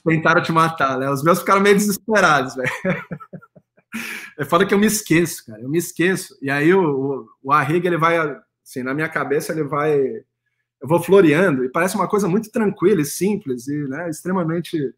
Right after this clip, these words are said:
quer dizer, é fascinante, né, e extremamente rico. Mas é, é complexo o negócio, né? A gente, assim, toda vez que eu volto pra ler, eu sofro também.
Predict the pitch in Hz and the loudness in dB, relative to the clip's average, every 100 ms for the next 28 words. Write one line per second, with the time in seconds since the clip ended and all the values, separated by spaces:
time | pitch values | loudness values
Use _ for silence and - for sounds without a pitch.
0 | _ 202 175 131 202 226 220 254 151 123 | _ 2 4 4 2 2 0 2 2 2
1 | - 123 143 127 - 160 180 180 160 165 | -6 -6 -4 -4 -2 0 0 0 2 2
2 | 165 - _ - - - _ 143 156 151 | 0 -4 _ -20 -20 -20 _ 0 2 4
3 | 170 233 208 - - 127 247 240 170 208 | 4 4 2 -2 -8 -2 -2 2 0 0
4 | - 131 120 117 107 - 117 127 120 131 | -4 -6 -6 -8 -12 -14 -12 -10 -4 -4
5 | 143 165 151 127 117 117 113 _ 190 202 | -2 -2 0 -4 -8 -12 -14 _ 2 4
6 | 190 190 147 160 185 - 147 135 196 262 | 4 4 2 4 2 2 2 2 0 -4
7 | - 214 220 - 151 117 | 0 0 0 -2 -6 -6